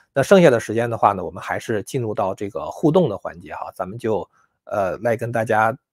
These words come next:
这个看一下哈，有没有朋-，就是朋友什么问题，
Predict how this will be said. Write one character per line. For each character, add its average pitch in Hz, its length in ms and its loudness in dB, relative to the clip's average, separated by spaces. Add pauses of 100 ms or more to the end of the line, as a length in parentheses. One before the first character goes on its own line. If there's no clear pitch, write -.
(140)
这 - 140 -8
个 95 360 -4 (200)
看 139 220 0
一 107 40 -4
下 101 160 -2
哈， 87 220 -6
有 87 100 -10
没 107 120 -8
有 98 180 -2 (160)
朋-， - 140 -18 (160)
就 120 100 -2
是 110 60 -2
朋 120 180 -2
友 117 100 4
什 107 140 -4
么 113 80 -2
问 147 160 6
题， - 180 -16